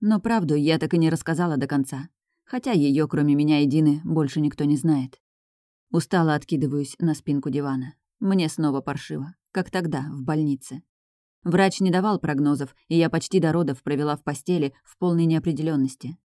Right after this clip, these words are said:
Обширная отслойка, проблемы с почками, ожидание превратилось в бесконечный кошмар.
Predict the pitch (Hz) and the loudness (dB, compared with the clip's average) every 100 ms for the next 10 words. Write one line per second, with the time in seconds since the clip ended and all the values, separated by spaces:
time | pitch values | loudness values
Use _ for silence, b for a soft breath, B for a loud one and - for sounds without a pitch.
0 | _ _ _ _ _ - 170 - 226 196 | _ _ _ _ _ 0 0 2 2 4
1 | 202 196 185 - 160 139 131 143 - 170 | 4 2 -2 -4 -6 -6 -8 -14 -4 0
2 | 147 156 147 139 151 147 - 143 170 _ | 4 4 4 0 -4 -6 -6 -8 -8 _
3 | - 170 170 156 175 143 131 - 160 151 | -4 0 2 2 2 0 -2 0 2 2
4 | 160 160 160 160 - 165 139 156 - 165 | 0 0 0 -2 -4 -8 -6 -6 -4 0
5 | 143 131 147 135 139 - 143 123 | 0 0 -2 -2 -4 -6 -6 -6